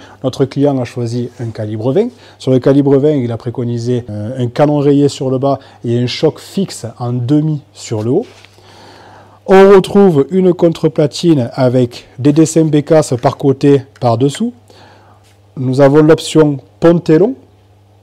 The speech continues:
juste ici, avec une calotte et les initiales de notre client, euh, au niveau de la crosse pistolet.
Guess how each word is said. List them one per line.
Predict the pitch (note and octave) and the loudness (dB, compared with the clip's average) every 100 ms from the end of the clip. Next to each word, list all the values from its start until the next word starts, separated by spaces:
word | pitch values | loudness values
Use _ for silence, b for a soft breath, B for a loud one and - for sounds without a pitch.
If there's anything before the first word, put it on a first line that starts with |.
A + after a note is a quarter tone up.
| _ _ _ - - | _ _ _ -16 -6
juste | C3 C#3+ D3 | -6 -4 -4
ici, | C3 A3 G3+ | -2 0 2
avec | C3 C3 - | 2 0 0
une | E3+ E3 | -2 0
calotte | D#3+ D#3 F#3 C3 | 0 0 0 -2
et | |
les | B2 A#2 | -4 -4
initiales | D3 D3 - D3+ | -4 -6 -4 -2
de | |
notre | B2+ B2+ B2+ | -2 -4 -4
client, | A#2+ B2 C3 F3+ G#3 B B | -6 -4 -2 -2 -4 B B
euh, | C3 B2 A#2+ A#2+ | 0 2 2 0
au | B2 | -2
niveau | B2 B2+ G#3 | -4 0 0
de | |
la | F#3 | 0
crosse | - E3 | -2 -4
pistolet. | - C#3 - A#2 | -4 -10 -8 -12